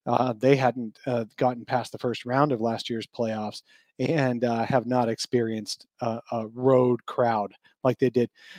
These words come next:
Am I getting it wrong, do, Richard? Do you think that the crowds have actual impact on how the teams play, even the stars?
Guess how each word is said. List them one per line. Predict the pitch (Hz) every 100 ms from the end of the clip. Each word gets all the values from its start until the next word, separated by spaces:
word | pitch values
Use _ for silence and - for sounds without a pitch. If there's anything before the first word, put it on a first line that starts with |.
| - _ _ - - _
Am | - 165
I | 196
getting | 180 - 202 196
it | 180
wrong, | 139 151 160 156
do, | 160
Richard? | 143 160 156 139
Do |
you | 165
think | 160 175 160
that | 147 139 123
the | 135 123
crowds | - 131 135 139 139 - - _ _ _
have | _ 120 131 143 -
actual | 131 139 - 147 143 151
impact | 139 147 123 139 135 156 -
on | 131 127
how | 120 131 123 127 120
the | 123
teams | 117 139 131 131
play, | - - 120 139
even | 143 156 156
the | 127
stars? | - - 117 110 120 -